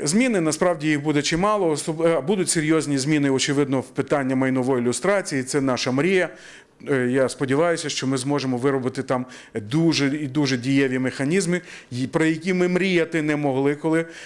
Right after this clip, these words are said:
е, перший закон подавали ще, е, по-, попередній Верховній Раді. Е, кажу ще раз: варіантів не було, що вони проголосували за, е, такий,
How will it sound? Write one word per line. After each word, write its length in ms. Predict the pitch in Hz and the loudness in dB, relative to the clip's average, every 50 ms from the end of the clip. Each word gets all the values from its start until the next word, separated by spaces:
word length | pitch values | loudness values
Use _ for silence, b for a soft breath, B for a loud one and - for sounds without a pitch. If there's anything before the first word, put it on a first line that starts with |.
| B B - | B B -2
е, 300 | - 151 143 135 135 127 | 0 2 2 2 0 0
перший 400 | 131 180 160 151 151 - 165 143 | 0 -2 -2 0 -2 -2 -2 0
закон 440 | 135 156 151 - 175 156 160 156 156 B B B B B | 0 0 0 0 0 0 0 -2 -8 B B B B B
подавали 440 | - 156 139 151 151 160 147 151 151 | -2 0 2 2 2 2 2 2 0
ще, 200 | - - 160 147 147 151 - - - - 156 | 0 0 0 -2 -2 -4 -8 -12 -10 -4 0
е, 220 | 151 139 135 135 131 - - - - | 0 0 0 -2 -4 -8 -14 -4 -2
по-, 120 | 170 147 | -2 0
попередній 680 | - - 170 - - 151 147 143 147 143 139 147 143 151 | 0 0 -2 0 0 0 0 0 0 0 0 0 0 0
Верховній 580 | - 147 143 147 143 143 156 143 135 139 143 147 | 0 0 0 -2 0 0 0 0 2 2 2 2
Раді. 320 | 151 156 160 160 185 180 B B B B B B B B - | 2 0 0 -2 -4 -6 B B B B B B B B 0
Е, 280 | 123 127 127 127 - - - - - - | 2 2 2 0 -2 -6 -12 -20 -6 -2
кажу 200 | 170 156 165 175 | 0 0 2 2
ще 200 | - - 175 143 | 2 2 0 0
раз: 280 | 131 117 - - - - 127 117 104 | 0 -2 -4 -8 -10 -10 -10 -6 -2
варіантів 480 | 127 151 151 190 175 156 135 147 135 123 | 0 0 2 2 0 -2 -2 -4 -4 -2
не 80 | 135 131 | -2 0
було, 280 | 120 135 143 170 180 | 0 2 2 2 2
що 160 | 170 - 147 | 2 0 -2
вони 160 | 139 143 151 143 | 0 0 0 0
проголосували 760 | 151 143 131 131 127 123 120 - 139 131 147 151 160 156 156 B B B B B | 0 0 0 0 0 -2 -2 -2 0 2 2 2 0 -2 -6 B B B B B
за, 520 | 117 107 110 131 131 131 127 127 127 127 - 143 | -4 0 2 2 2 2 2 0 0 -2 -2 -2
е, 160 | 131 123 120 - - | -2 -2 -2 -4 -4
такий, 580 | 147 131 - - - 156 151 151 143 123 B | -4 -4 -4 -4 -2 0 2 2 2 0 B